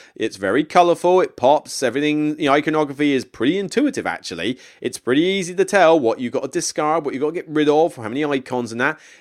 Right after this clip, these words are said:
It's a very intuitive game. But the cool thing is, is that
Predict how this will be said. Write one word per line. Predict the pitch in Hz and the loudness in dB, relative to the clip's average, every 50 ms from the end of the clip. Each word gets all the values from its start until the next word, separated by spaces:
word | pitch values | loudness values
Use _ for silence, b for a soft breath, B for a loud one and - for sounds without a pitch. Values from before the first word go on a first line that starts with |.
| B | B
It's | 160 170 175 | -6 -4 -4
a | 220 | -4
very | 180 156 165 208 277 311 | 0 2 2 2 2 2
intuitive | 311 285 - - 214 196 160 185 165 156 | 0 0 -2 -2 -2 -2 -2 -4 -4 -2
game. | 165 196 220 139 - - - _ _ _ b b b b b b | 0 0 0 0 -4 -6 -12 _ _ _ b b b b b b
But | - 165 - | -2 0 0
the | - - | 0 0
cool | - - 226 269 262 | 4 6 6 6 4
thing | 269 214 190 185 | 2 0 2 4
is, | 185 165 143 | 2 2 2
is | 147 143 | 0 -2
that | - 151 151 139 | -2 -2 -2 -2